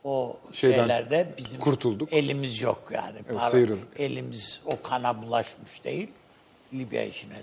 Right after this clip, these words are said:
Speaker 1: de, İran meselesine de Türkiye'nin eline bir şey bulaştırmanın doğru olmadığı kanaatindeyim.
Speaker 2: Evet.
Speaker 1: Aksine İran'la, yani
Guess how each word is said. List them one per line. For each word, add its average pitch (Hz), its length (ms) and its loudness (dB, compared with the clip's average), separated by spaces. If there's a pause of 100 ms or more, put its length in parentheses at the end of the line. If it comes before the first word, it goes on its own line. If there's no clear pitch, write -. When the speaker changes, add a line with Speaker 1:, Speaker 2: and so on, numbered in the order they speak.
Speaker 1:
de, - 140 -4 (580)
İran 151 340 2 (1080)
meselesine 123 680 -6
de 160 240 -2
Türkiye'nin 131 600 -8 (400)
eline 131 500 -4 (260)
bir - 60 -8
şey 131 320 -2
bulaştırmanın 123 840 -6 (380)
doğru 123 280 0
olmadığı 123 460 4
kanaatindeyim. 107 680 -4
Speaker 2:
Evet. - 120 -12 (260)
Speaker 1:
Aksine 151 580 6 (420)
İran'la, 135 720 8
yani 131 300 8